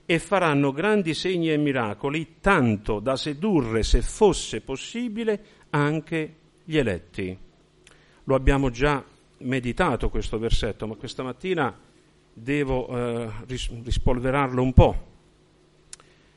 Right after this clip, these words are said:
Qui il Signore Gesù mise in guardia i suoi riguardo al fatto che sarebbero sorti questi falsi cristi e falsi profeti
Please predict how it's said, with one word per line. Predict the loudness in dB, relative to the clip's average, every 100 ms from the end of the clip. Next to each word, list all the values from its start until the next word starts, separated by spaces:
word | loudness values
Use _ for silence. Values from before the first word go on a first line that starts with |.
| _ _ _ _ _ _ _ _ _ _ _ _ _ _
Qui | 6
il | 6
Signore | 6 6 4
Gesù | 4 4 6 4 0 -10 _ _
mise | 2 4 6
in | 4 6
guardia | 8 8 8 4 2 2 2 -6 -16 _
i | -2
suoi | 6 6 8 4 2 -4 _ _ _ _ _ -2
riguardo | 2 4 4 4 2
al |
fatto | 4 2 2 4
che | 4
sarebbero | 4 4 4 4 4 2
sorti | 2 4 4 4 -6 -8 -10 -16 _ _ _ _
questi | -2 0 0
falsi | 2 4 4 2 -2
cristi | 0 0 -2 -6 -8 -8
e | -6 -6
falsi | 0 0 0 4
profeti | 8 8 8 2 0 0 -2 -2